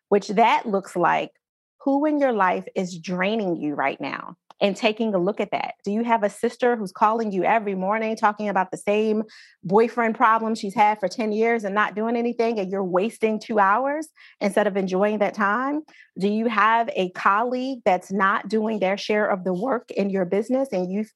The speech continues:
you have been friends with them for so long that you feel like you can't con-, you know, constructively criticize them or let them go? Like, look at where your energy leaks are coming from, and let's close them up.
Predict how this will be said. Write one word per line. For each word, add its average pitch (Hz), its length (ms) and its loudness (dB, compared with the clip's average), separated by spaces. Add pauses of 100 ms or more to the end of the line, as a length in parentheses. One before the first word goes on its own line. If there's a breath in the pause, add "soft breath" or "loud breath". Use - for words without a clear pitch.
you 196 320 -6 (100)
have 180 220 -6
been 180 180 0
friends 220 360 -2
with 208 140 -2
them 208 120 0
for 202 140 -6
so 196 220 -2
long 196 300 2
that 196 160 -2
you 180 100 -6
feel 190 180 0
like 185 200 0
you 185 80 -6
can't 180 420 -4 (720 soft breath)
con-, 208 180 -2 (280)
you 202 180 0
know, 180 100 2
constructively 190 680 -2
criticize 214 560 0
them 214 200 0
or 165 100 2
let 185 220 0
them 185 140 -4
go? 180 380 0 (220 soft breath)
Like, 214 200 4
look 220 320 0
at - 140 0
where 214 120 2
your 196 300 2
energy 190 420 0
leaks 160 480 -4 (220)
are 175 160 0
coming 196 360 0
from, 233 380 0
and 185 140 0
let's 185 180 0
close 185 440 0
them 170 200 0
up. 254 240 0